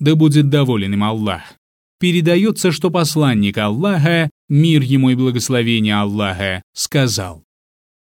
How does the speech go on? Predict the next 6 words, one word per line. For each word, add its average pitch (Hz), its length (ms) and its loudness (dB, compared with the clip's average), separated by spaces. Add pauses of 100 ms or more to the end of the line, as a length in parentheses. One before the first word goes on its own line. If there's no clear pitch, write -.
(140)
«Тот, 185 260 2
кто 170 220 0
пропустил 165 680 0
послеобеденную 135 1040 2
молитву, 160 840 0
аср, 139 520 0